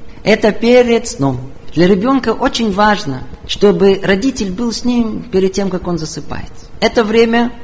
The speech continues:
по-видимому, одно из самых продуктивных, эффективных для того, чтобы повлиять на ребенка.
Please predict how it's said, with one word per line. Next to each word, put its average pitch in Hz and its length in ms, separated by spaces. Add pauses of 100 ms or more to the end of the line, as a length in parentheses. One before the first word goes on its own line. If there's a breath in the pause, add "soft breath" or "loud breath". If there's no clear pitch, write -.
(340 loud breath)
по-видимому, 220 540
одно 214 240
из 214 80
самых 214 340
продуктивных, 208 720
эффективных 190 680
для 170 120
того, 190 200
чтобы 175 300
повлиять 160 420
на 151 60
ребенка. 143 480